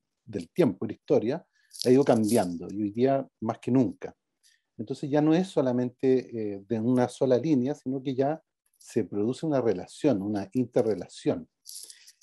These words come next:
Y esa interrelación sigue cambiando, ha ido mutando y han ocurrido nuevas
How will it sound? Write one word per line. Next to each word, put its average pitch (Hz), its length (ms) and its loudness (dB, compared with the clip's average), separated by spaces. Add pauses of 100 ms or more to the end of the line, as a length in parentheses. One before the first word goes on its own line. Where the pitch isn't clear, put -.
Y 123 180 0
esa 151 180 0
interrelación 170 800 -2 (720)
sigue 139 340 4
cambiando, 107 480 0
ha 104 60 0
ido 110 160 -2
mutando 120 600 -2 (420)
y 120 120 0
han 147 100 2
ocurrido 165 420 0
nuevas 156 320 -2